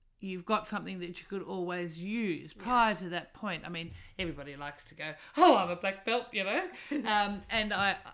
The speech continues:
Speaker 1: yeah, and that's fine. But to go further on and to get to that fourth Dan, I think was a remarkable, very proud achievement. I,
Speaker 2: Thanks,
Speaker 1: I'd add
Speaker 2: Mum.
Speaker 1: that.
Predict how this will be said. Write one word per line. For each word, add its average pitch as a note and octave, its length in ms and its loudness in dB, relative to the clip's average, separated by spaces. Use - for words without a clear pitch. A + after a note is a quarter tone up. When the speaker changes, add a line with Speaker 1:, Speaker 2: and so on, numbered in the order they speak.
Speaker 1:
yeah, F#3 200 -2
and F3+ 100 -2
that's - 220 -8
fine. C#4+ 440 -4
But F3 180 0
to G#3 100 -6
go A#3 320 2
further B3 540 0
on C4 400 0
and G3 260 -2
to G#3+ 100 -6
get G3 300 -8
to - 120 -12
that F3+ 260 -6
fourth F3+ 560 -8
Dan, D3 300 -6
I C#3+ 80 -8
think D3+ 220 -12
was D#3+ 180 -10
a D#3+ 40 -10
remarkable, C#3+ 680 -10
very C#3 260 -14
proud - 320 -18
achievement. - 560 -20
I, - 260 -18
Speaker 2:
Thanks, - 240 -14
Speaker 1:
I'd - 60 -12
add D#3+ 80 -10
Speaker 2:
Mum. E3+ 100 -10
Speaker 1:
that. - 160 -10